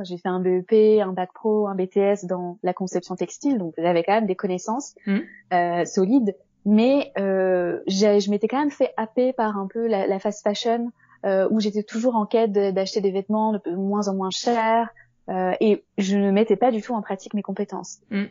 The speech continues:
Speaker 1: Et donc, je me suis dit, « Je vais revenir à ça, je vais revenir à mes compétences, ce que j'ai appris à l'école, et je vais,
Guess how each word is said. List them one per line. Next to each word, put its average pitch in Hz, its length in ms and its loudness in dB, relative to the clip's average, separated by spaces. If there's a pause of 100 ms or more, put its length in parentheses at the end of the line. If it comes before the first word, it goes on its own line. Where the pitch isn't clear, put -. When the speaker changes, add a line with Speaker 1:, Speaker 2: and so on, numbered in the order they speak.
(280)
Speaker 1:
Et 208 100 4
donc, 269 280 4
je 214 100 2
me 214 60 6
suis 208 160 -2
dit, « 226 220 -2
Je 214 80 -4
vais 190 80 2
revenir 214 440 2
à 208 80 0
ça, 202 320 0
je 214 80 -2
vais 196 80 0
revenir 190 280 -2
à 214 60 -2
mes 190 100 -4
compétences, 220 760 -4
ce - 140 -12
que 254 120 2
j'ai 240 140 4
appris 220 300 0
à 208 60 2
l'école, 208 400 -2
et 208 100 -2
je 190 140 -6
vais, 226 260 2